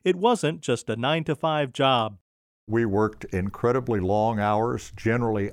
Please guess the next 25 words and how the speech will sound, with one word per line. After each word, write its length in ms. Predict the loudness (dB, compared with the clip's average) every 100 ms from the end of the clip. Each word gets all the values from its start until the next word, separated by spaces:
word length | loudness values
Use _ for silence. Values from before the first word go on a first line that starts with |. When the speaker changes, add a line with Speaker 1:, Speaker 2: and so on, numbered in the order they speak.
| -2
Speaker 2:
up 240 | -2 -4 -8
before 400 | -6 -4 -4 -4
sunrise 760 | -2 -2 0 0 0 -2 -8 -16 -20 -20 -10
and 220 | -4 0
not 180 | 2 2
home 300 | 2 0 0
until 320 | -2 -2 -2 -2
it 80 |
was 160 | -2 -4
very 320 | -2 0 0
dark. 500 | 0 0 -2 -4 -14 -18 -18 -18 -16 -6
Uh, 480 | -2 0 0 0 -2
we 140 | -2
worked 320 | 0 0 -2
Fridays 540 | -6 -2 0 0 -4 -6
and 80 | -6
Saturdays. 560 | 0 2 2 0 -4
Sometimes 520 | -2 -2 0 0 -2
we 100 | -4
got 200 | -2 -4
paid 240 | -2 -2 0
overtime, 500 | -2 -4 -2 -4 -4
sometimes 540 | -6 -6 -4 -4 -2
we 100 | -2
didn't. 340 | 2 2 0